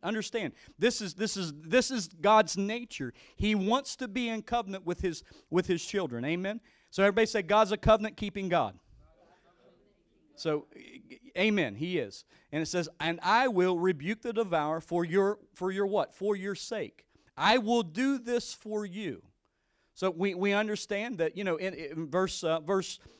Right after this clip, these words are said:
verse six, "I am the Lord God, I do not change." So we understand that God doesn't change.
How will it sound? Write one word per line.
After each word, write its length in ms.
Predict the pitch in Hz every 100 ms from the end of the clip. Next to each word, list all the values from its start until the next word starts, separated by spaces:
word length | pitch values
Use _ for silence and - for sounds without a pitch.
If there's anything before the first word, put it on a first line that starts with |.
| -
verse 220 | 202 202
six, 260 | - 214 -
"I 160 | 165 202
am 160 | 220 214
the 80 |
Lord 240 | 208 220 180
God, 220 | 240 -
I 140 | 175 180
do 180 | 190
not 220 | 185 185 -
change." 320 | 208 160 -
So 100 | 156
we 180 | 175 202
understand 560 | 220 226 - 220 151
that 140 | 151 135
God 340 | 175 202 165
doesn't 360 | 208 208 220 190
change. 400 | 196 180 113